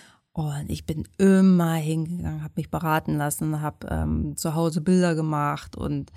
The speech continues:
alles Mögliche, hab mich dann auch eingeschlichen da in die Universität und hab mal geguckt, was die, was die Studenten da überhaupt so machen, in welche Richtung das Ganze geht. Und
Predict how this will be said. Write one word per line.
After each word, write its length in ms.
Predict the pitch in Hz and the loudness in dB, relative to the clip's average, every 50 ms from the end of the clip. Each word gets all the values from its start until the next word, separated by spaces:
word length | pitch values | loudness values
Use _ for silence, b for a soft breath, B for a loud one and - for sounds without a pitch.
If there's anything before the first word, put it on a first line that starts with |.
| B B B B B B B B B B B B B | B B B B B B B B B B B B B
alles 320 | - - 180 175 165 - - | 0 2 2 2 2 2 2
Mögliche, 420 | 185 175 170 - 170 160 - 170 156 | 0 0 0 0 -4 -2 -2 -2 -4
hab 120 | - - | -2 -4
mich 140 | 160 151 - | -6 -6 -4
dann 180 | - 165 160 | -2 -2 -2
auch 360 | - - 143 143 143 143 - - | 0 0 0 0 -2 -4 -6 -8
eingeschlichen 840 | - - 160 170 170 165 160 - - - 170 170 160 - 180 165 | -2 2 2 4 4 4 2 0 -2 -2 -2 -2 0 0 0 2
da 240 | 165 160 160 156 156 | 2 2 0 0 0
in 160 | 147 - 156 | 0 0 0
die 140 | 160 160 156 | 0 0 0
Universität 720 | 151 160 160 160 156 156 160 151 151 - - - 170 165 160 | 0 0 0 0 0 0 -2 -2 -4 -4 -2 -2 0 0 0
und 100 | 156 160 | -2 -4
hab 80 | 156 | -2
mal 180 | 160 160 156 156 | -2 -2 -2 -2
geguckt, 340 | 151 147 - - 143 - - | -4 -6 -4 -4 -4 -2 0
was 180 | 160 156 - | -2 0 0
die, 300 | - 156 151 151 151 165 | -2 -2 -2 -2 -2 -2
was 140 | 156 156 - | -2 -2 -2
die 160 | - 151 151 | -2 -2 -4
Studenten 460 | - - - - 170 170 170 165 170 | -6 -6 -4 0 0 0 2 2 2
da 80 | 165 170 | 2 2
überhaupt 320 | 170 165 160 156 - - | 2 0 -2 -4 -6 -4
so 60 | - 165 | 0 0
machen, 400 | 170 170 175 170 - 175 160 156 | 2 2 2 0 0 -2 -2 0
in 160 | 147 160 160 | 0 0 0
welche 260 | 156 151 165 165 156 | -2 -2 -4 -2 0
Richtung 320 | 185 185 - - 170 165 | 0 0 0 0 -4 -2
das 160 | - 160 147 - | -2 -6 -6 -4
Ganze 340 | 160 160 160 160 - 170 | -4 -4 -2 -2 -4 -6
geht. 440 | 147 - 165 156 156 156 156 160 160 | -4 -4 -4 -2 0 0 0 -2 -4
Und 380 | - - - 147 147 147 147 | -6 -6 -6 -6 -6 -6 -8